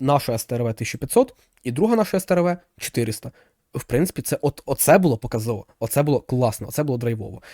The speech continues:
На початку боя чувак віртухою закидує просто тичку. Оце ось, да? В кінці боя Фошик, який приїхав на метрів від бази, нас убиває.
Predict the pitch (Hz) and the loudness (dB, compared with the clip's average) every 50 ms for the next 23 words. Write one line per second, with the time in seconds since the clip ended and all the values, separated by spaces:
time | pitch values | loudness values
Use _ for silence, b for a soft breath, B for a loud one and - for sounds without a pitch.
0 | B B 139 143 - - - - - 147 131 127 123 113 110 - - 139 135 113 | B B -2 -2 0 0 0 0 0 -2 -2 0 0 0 0 0 0 2 2 0
1 | - - 127 123 147 147 - 143 131 - 127 117 123 - 123 113 120 120 117 - | 0 -2 -2 0 0 2 2 2 0 0 0 -4 -4 -4 -4 -2 -2 -2 -4 -4
2 | - 117 - - 113 113 113 117 - - 269 254 - - 220 - _ _ _ _ | -6 -6 -6 -4 -4 -4 -4 -2 0 0 0 0 -2 -4 -8 -8 _ _ _ _
3 | - 147 - 156 143 135 - - 135 170 202 B B B B B B - 170 180 | -10 -4 0 0 0 0 0 -2 -2 -2 -2 B B B B B B 0 0 0
4 | - 247 220 208 196 175 156 - 160 143 - 135 131 120 131 131 - 139 131 127 | 2 2 2 2 2 2 2 2 0 -2 -2 -2 -4 -4 -4 -4 -4 -2 -2 0
5 | 127 123 - 135 139 156 185 226 214 175 127 123 143 - - - 131 123 123 107 | 0 -2 0 -2 -2 -2 -2 -2 -2 -2 -2 -4 -4 -6 -8 -8 -6 -4 -4 -4
6 | 101 92 - | -4 -8 -10